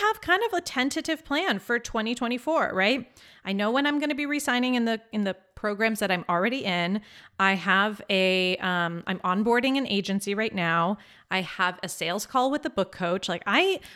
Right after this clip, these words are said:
once I know things, I move very, very quickly. I don't sit on my laurels. I'm gonna be hiring the accountant and the lawyer, and I'm gonna be planning out when I wanna hire the co-coaches.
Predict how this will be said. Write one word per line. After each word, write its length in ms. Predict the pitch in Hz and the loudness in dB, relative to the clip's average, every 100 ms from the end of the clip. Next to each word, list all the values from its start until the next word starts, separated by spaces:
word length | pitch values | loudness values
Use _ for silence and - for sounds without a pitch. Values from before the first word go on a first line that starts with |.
| - | -4
once 240 | 247 392 539 | -2 0 0
I 20 | 392 | 2
know 220 | 175 180 | 2 2
things, 320 | 214 214 220 - | 0 0 -2 0
I 300 | 202 202 202 - | 2 2 0 -2
move 420 | 190 175 170 151 - | -2 0 0 -4 -4
very, 400 | 170 170 165 165 | 2 2 2 0
very 340 | 165 160 - | -2 -2 -4
quickly. 480 | - - - - - 185 | -8 -8 -8 -6 -2 0
I 80 | |
don't 240 | 196 233 - | 2 0 -2
sit 260 | - 180 - | -4 -4 -2
on 120 | 170 | -4
my 140 | 160 | -4
laurels. 640 | 156 160 160 175 220 269 - - - - - | -4 -4 -2 0 0 -2 -6 -16 -20 -12 2
I'm 180 | 208 202 | 2 4
gonna 200 | 202 208 | 2 2
be 140 | 233 | 0
hiring 360 | 208 214 220 233 | 0 0 2 2
the 120 | 196 | 0
accountant 360 | 190 220 220 | -2 -4 -2
and 100 | 226 | -2
the 80 | 247 | 0
lawyer, 560 | 226 202 196 196 202 - _ - | 0 0 2 2 2 -2 _ -4
and 100 | 196 | -2
I'm 140 | 190 | 0
gonna 160 | 190 185 | 0 0
be 100 | 180 | -4
planning 460 | - 196 202 220 | -2 -2 0 0
out 180 | 196 190 | 2 0
when 360 | 180 160 196 214 | 0 2 4 4
I 100 | 214 | 2
wanna 240 | 208 202 | 2 0
hire 320 | 208 170 185 185 | -2 -4 -2 -4
the 100 | 180 | -4
co-coaches. 920 | 185 175 180 175 - 214 294 311 | -4 -4 -4 -4 -4 -4 -2 -4